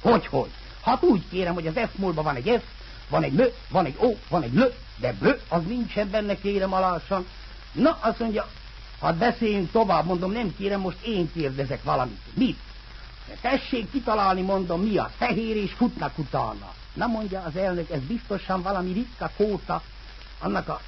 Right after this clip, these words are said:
valami darabnak a kótája. Mondom, dehogy nem találja ki, keserű só. <laughs> Hát ezután, kérem, nagyon csúnyán agnoszkálta a családomat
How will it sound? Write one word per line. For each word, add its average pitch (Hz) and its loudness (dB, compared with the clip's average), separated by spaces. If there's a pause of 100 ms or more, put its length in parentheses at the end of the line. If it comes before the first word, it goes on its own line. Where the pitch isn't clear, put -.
(180)
valami 180 0
darabnak 165 2
a 151 -2
kótája. 156 -2
Mondom, 180 2
dehogy 185 6
nem 185 2
találja 165 0
ki, 165 -8
keserű 165 -4 (120)
só. 202 -4 (100)
<laughs> - - (1600)
Hát 143 -4
ezután, 175 0
kérem, 151 -2
nagyon 160 0
csúnyán 165 2
agnoszkálta 127 -2
a 127 -6
családomat 135 2